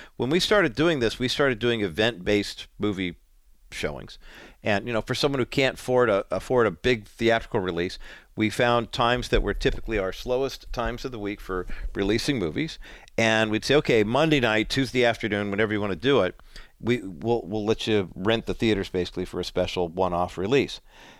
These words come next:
A lot of these were faith-based films, and he said, "Over the course of time, we found out that our event-driven strategy was not only working, theaters loved it, but more than half of the films we chose were faith-based." And so,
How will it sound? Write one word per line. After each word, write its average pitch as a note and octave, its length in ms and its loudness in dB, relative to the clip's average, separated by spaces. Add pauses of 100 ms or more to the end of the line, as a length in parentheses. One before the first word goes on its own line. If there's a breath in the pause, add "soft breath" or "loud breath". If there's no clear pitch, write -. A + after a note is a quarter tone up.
(160 loud breath)
A G2+ 100 2
lot G#2 260 4
of C#3+ 80 2
these D#3 180 2
were C3 100 2
faith-based A2 600 2
films, C#3+ 340 0
and A2 80 2
he G#2 60 -4
said, G#2+ 200 2
"Over G#2+ 140 2
the F#2 60 -6
course G#2+ 300 -2
of A2 60 -8
time, D3 220 0
we C#3 100 0
found G#2+ 300 2
out A2 180 2
that G2+ 180 4
our G2+ 200 4
event-driven G#2 1200 -2 (380 soft breath)
strategy B2+ 540 2
was F#2 220 -4
not B2 200 2
only G#2+ 160 2
working, G2 540 2 (160)
theaters C#3 400 0
loved C3+ 340 0
it, E2+ 120 -4 (520 loud breath)
but C#3+ 140 2
more C#3+ 200 4
than B2 160 2
half D3+ 300 2
of B2 100 0
the A2+ 100 -2
films C3+ 320 0
we A#2 100 2
chose G3+ 300 2
were F3 100 2
faith-based." - 580 0 (640)
And A#2 160 0
so, C#3+ 260 4